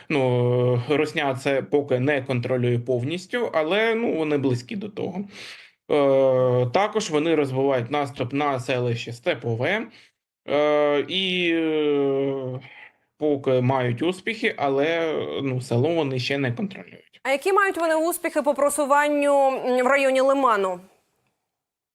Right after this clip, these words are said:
Speaker 1: Там, там, ну, достатньо дуже погана ситуація складається, якщо не назвати її катастрофічною. Бо спочатку,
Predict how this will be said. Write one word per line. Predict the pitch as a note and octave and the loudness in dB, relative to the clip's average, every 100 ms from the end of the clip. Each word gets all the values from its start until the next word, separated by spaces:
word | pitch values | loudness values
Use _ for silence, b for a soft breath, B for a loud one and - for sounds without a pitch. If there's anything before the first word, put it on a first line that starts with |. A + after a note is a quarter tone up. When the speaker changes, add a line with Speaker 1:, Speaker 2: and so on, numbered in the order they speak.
| _ _ _ _ _ _ _ - E3 D#3 | _ _ _ _ _ _ _ -8 -6 -4
Speaker 1:
Там, | G3+ G#3+ G3 E3+ D3 B B B - A3+ - C#3 C#3 | -2 0 0 0 -2 B B B -10 -8 -6 -8 -4
там, | D3 C#3+ C3+ B2+ C3 C3 C3+ C#3+ | -2 -2 -2 -2 -2 0 0 0
ну, | - - _ - | -2 -6 _ -6
достатньо | D3 D3 D3 D3 C#3 C3+ | 0 0 0 -2 -2 0
дуже | B2+ C3+ A#2+ | 2 2 0
погана | B2+ A#2 C#3+ - | -2 -4 -8 -8
ситуація | - B2+ B2 C3 | -4 -2 -2 -4
складається, | A#2+ C#3+ C#3+ F#3+ G#3 F#3+ F#3 C3+ | -2 0 2 2 2 0 0 -2
якщо | C3 C#3+ | 0 -2
не | C3+ | 0
назвати | C3+ B2 C#3 C3+ C3 | 0 0 0 -2 -2
її | B2+ | -4
катастрофічною. | B2 A#2+ - - - G#3+ - - - B B B B B B B - | -4 -8 -8 -10 -8 -8 -8 -12 -16 B B B B B B B -4
Бо | C3 D#3 B2 A2+ B | 2 4 2 -4 B
спочатку, | - - F#3+ E3 C3+ C3 - | -12 -2 0 0 0 -2 -2